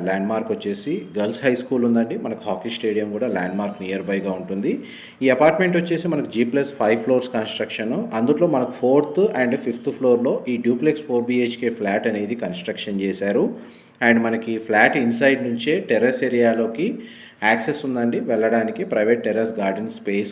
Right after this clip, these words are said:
కూడా మనకి ఇందులో ఇంక్లూడ్ చేసే ప్రైస్ అనేది కోట్ చేశారు. And మనకి గ్రౌండ్ లెవెల్‌లో అంటే డ్యూ-, ఈ ట్రిప్లెక్స్ ఫ్లాట్ యొక్క గ్రౌండ్ లెవెల్‌లో మనకు లివింగ్ ఏరియా, డైనింగ్ స్పేస్, కిచెన్, యుటిలిటీ స్పేస్,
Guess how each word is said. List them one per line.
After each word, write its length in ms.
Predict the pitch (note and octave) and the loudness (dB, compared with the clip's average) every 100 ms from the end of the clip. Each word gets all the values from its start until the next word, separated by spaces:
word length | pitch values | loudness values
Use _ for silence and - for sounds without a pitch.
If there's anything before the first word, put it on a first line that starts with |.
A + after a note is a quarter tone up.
| G#2 | -2
కూడా 120 | A2+ C3 | -2 -2
మనకి 180 | A2+ A2+ | -4 -6
ఇందులో 280 | F#2+ G#2+ A#2+ G2 | -6 -4 -4 -4
ఇంక్లూడ్ 280 | F2+ A2+ A#2 A2 | -4 -4 -2 -4
చేసే 220 | G2 C3 C3+ | -6 -6 -4
ప్రైస్ 260 | G#2+ G2 G2 | -2 -2 -2
అనేది 200 | G2 G2 - | -4 -6 -4
కోట్ 200 | F#2 F2+ - | -4 -4 -6
చేశారు. 420 | F2+ F#2 F2+ D#3+ C#4 - - - - - A2+ | -6 -4 0 0 0 -6 -18 -20 -20 -6 -2
And 120 | G#2 G#2+ | 0 2
మనకి 220 | A2 A2 G2 | 0 0 0
గ్రౌండ్ 320 | G#2 A2+ C#3+ C3+ | 4 4 6 6
లెవెల్‌లో 300 | G#2+ F2+ F2 - | 6 2 -2 -4
అంటే 160 | G2 D3 D3 | -2 0 0
డ్యూ-, 200 | G#2+ G#2+ - G#2+ | -2 -4 -6 -8
ఈ 20 | G2 | -6
ట్రిప్లెక్స్ 400 | G#2+ - C3+ C3+ - | -6 0 0 0 0
ఫ్లాట్ 260 | A2+ A2 A2 | 4 4 4
యొక్క 180 | A2 A2 F#2+ | 2 2 0
గ్రౌండ్ 280 | F2+ F#2+ A2+ A2+ | 0 0 2 2
లెవెల్‌లో 360 | G2+ G2 A#2 F#3+ - - | 0 0 0 -2 -4 -6
మనకు 280 | G3+ G3+ G#3 G3 - - _ _ _ G2 | -4 -4 -4 -6 -8 -20 _ _ _ -6
లివింగ్ 300 | F#2+ G2+ A2+ A2+ | -4 0 4 4
ఏరియా, 240 | G#2+ B2 A3 - - - - _ F2+ | 6 4 2 -4 -14 -20 -20 _ -4
డైనింగ్ 340 | F#2+ G2 A#2 A#2 | 0 2 0 -2
స్పేస్, 360 | - G#2+ G#2 D#3+ B3+ - - _ _ _ | 2 2 2 -2 -4 -8 -20 _ _ _
కిచెన్, 460 | A#2 - - B2+ C#3 G3+ - - - - G2+ | -2 0 2 2 2 -2 -8 -18 -20 -8 -4
యుటిలిటీ 380 | G#2 A#2 A#2+ A#2 | 0 0 2 0
స్పేస్, 380 | - G#2+ G#2+ - | 2 2 2 0